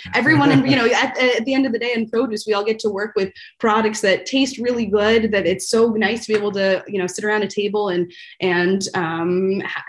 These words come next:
Speaker 2: share a salad or have dinner and to talk about something. So, uh, it's been really fun. And yeah, definitely, uh, in terms of staying in the family, it's fun. And he definitely gives us feedback on all of our products. He's,
Speaker 1: <laughs>
Speaker 2: he's, um,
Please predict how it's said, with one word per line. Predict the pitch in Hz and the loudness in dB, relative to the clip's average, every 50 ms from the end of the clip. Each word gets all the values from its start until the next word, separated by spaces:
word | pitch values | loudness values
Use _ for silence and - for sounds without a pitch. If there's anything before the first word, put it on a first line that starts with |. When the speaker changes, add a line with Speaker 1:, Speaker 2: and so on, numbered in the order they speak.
| 185 | -10
Speaker 2:
share | - - 190 202 | -4 0 2 2
a | 226 | 2
salad | 226 285 285 320 269 214 196 185 | 2 2 0 2 2 2 2 0
or | 185 156 180 180 180 | 2 2 0 0 0
have | 185 208 214 214 202 | -2 -2 -2 -2 -2
dinner | 240 254 254 226 | -2 -2 0 0
and | 196 185 185 | 0 0 0
to | 185 180 | -2 -4
talk | - 196 175 185 - | -4 -4 -4 -4 -4
about | 185 180 175 156 - | -4 -2 -2 -2 -2
something. | - - 170 170 170 113 123 160 175 | -2 -2 -4 -4 -4 -4 0 0 0
So, | 175 - 175 175 170 - - - - - - - | 0 0 -2 -2 -2 -4 -10 -18 -20 -14 -6 -2
uh, | 180 180 170 | -2 0 0
it's | 151 185 185 | 0 0 2
been | 233 233 214 | 2 4 4
really | 220 220 214 202 | 6 6 6 4
fun. | 214 208 202 196 202 202 | 4 2 2 2 4 4
And | 180 180 180 170 | 4 2 2 2
yeah, | 170 185 175 175 | 2 2 0 0
definitely, | 175 190 190 196 214 208 190 196 202 196 190 | -2 -2 -2 -2 -2 -2 -2 -2 -2 -2 -2
uh, | 180 175 180 180 185 185 170 - - _ 180 - | -2 -2 -4 -6 -8 -10 -14 -16 -16 _ -8 -4
in | - 196 185 185 180 | -2 0 0 0 -2
terms | - 233 202 208 196 | 0 0 0 0 0
of | 190 - | -2 -4
staying | - - 196 202 208 202 | 0 0 2 2 4 2
in | 196 196 | 2 2
the | 190 | 0
family, | 190 - 196 190 190 190 180 | -2 -2 -2 0 2 2 2
it's | 175 170 - | 0 0 0
fun. | - 190 175 | -2 0 0
And | 175 196 | 2 2
he | 220 214 | 2 2
definitely | 220 220 220 262 247 233 240 247 | 2 2 2 2 0 0 -2 -2
gives | - 226 220 214 | -2 -2 0 0
us | 214 214 - - | -2 -2 -4 -6
feedback | - 240 208 - 180 165 160 - 180 | -8 -8 -4 -2 -2 -2 -2 -2 -2
on | 175 | 0
all | 180 180 180 180 | 0 2 2 2
of | 180 | 2
our | 180 175 170 | 0 -2 -2
products. | - - 190 175 170 165 - - - - | -2 -2 0 0 0 -2 -8 -14 -12 -6
He's, | - 165 165 156 - - | -4 -2 -2 -2 -4 -12
Speaker 1:
<laughs> | - 127 127 131 135 147 | -10 -4 2 4 4 4
Speaker 2:
he's, | - 208 208 196 208 | 6 4 4 4 4
um, | 202 190 175 175 170 175 190 196 | 0 0 2 0 0 0 0 0